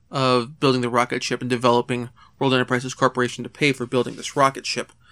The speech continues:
I need to mention that World Enterprises Corporation ends up drawing the attention of the government. And, uh, presumably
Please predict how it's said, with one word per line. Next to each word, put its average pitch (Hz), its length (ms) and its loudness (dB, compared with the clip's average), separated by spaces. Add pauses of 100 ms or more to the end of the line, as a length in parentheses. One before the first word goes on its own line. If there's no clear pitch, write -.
(280)
I 156 60 0
need 139 80 2
to 135 40 2
mention 135 340 0
that 127 340 0 (360)
World 175 380 6
Enterprises 170 320 4
Corporation 147 420 -2
ends 196 200 2
up 196 80 0
drawing 151 260 2
the 143 80 0
attention 135 420 -6
of 110 340 -12
the - 180 -20 (200)
government. 127 560 0 (440)
And, 127 420 0
uh, 135 180 0 (200)
presumably 185 880 2